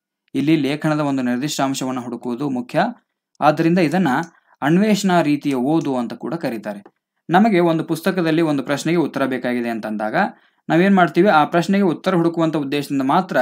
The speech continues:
ಸೂಕ್ಷ್ಮವಾಗಿ ಓದಿ ಗ್ರಹಿಸ್ತೀವಿ. ಅದನ್ನೇ ನಾವು ಸೂಕ್ಷ್ಮ ವಾಚನ ಅಂತ ಕರೀತಾರೆ.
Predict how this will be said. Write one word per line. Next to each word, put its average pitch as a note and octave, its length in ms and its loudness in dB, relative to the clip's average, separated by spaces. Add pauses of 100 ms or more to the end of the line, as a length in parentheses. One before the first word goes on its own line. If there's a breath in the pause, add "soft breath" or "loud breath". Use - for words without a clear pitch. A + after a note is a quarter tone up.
(380 soft breath)
ಸೂಕ್ಷ್ಮವಾಗಿ G3 720 4
ಓದಿ D3+ 520 2 (120)
ಗ್ರಹಿಸ್ತೀವಿ. B2 600 -6 (140)
ಅದನ್ನೇ G3+ 300 4
ನಾವು E3 200 2
ಸೂಕ್ಷ್ಮ E3 440 0
ವಾಚನ B2+ 420 0 (100)
ಅಂತ A2 160 -10
ಕರೀತಾರೆ. A2+ 500 -8